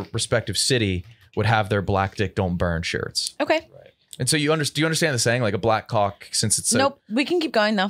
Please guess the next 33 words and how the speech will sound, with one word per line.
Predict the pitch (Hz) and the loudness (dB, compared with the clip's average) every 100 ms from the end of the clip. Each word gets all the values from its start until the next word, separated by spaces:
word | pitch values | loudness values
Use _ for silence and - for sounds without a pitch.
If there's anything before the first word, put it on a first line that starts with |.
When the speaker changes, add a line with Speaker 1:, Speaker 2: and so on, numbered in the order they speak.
| - | -4
Speaker 1:
Okay. | 120 120 117 - - | -2 0 0 -2 -6
Speaker 2:
<laughs> | 226 | -2
Speaker 1:
Um, | 120 123 123 120 | 0 2 0 0
so, | - - | 0 2
<laughs> | - - 262 - 554 - 494 508 - 466 - - 220 185 554 - - - - | 0 0 -2 2 2 2 0 0 0 0 0 -6 -6 -4 -4 -6 -12 -16 -16
so, | - 123 117 110 | -6 0 0 0
um, | 120 120 117 113 | 2 2 2 0
we | 120 | 0
have | 117 120 | 2 2
New | |
York. | 135 101 131 - _ _ _ _ _ _ 226 | 2 2 0 -4 _ _ _ _ _ _ -18
Speaker 2:
Oh | |
my | - _ _ - | -18 _ _ -12
God. | - - - _ _ _ _ - _ | -10 -10 -14 _ _ _ _ -20 _
Speaker 3:
Yeah. | 110 98 - - - | -14 -12 -10 -12 -4
Speaker 1:
And | 101 104 | 0 2
so | - - 107 123 | 2 0 -2 0
Speaker 3:
Run | 123 | 0
of | 127 | 2
the | - 117 | 2 2
mill. | 113 110 110 113 | 2 4 4 2
Speaker 1:
<laughs> | 107 - - | 0 -2 0
Run | 160 | 0
of | 160 | 0
the | 160 | 0
mill, | 147 147 143 | 2 2 2
just | 131 131 | 0 -2
the | 135 | -2
skyline | - 135 135 139 135 | 2 2 2 2 2
Speaker 3:
The | |
Speaker 1:
of | 127 120 | 0 0
New | |
Speaker 3:
skyline, | 123 | 2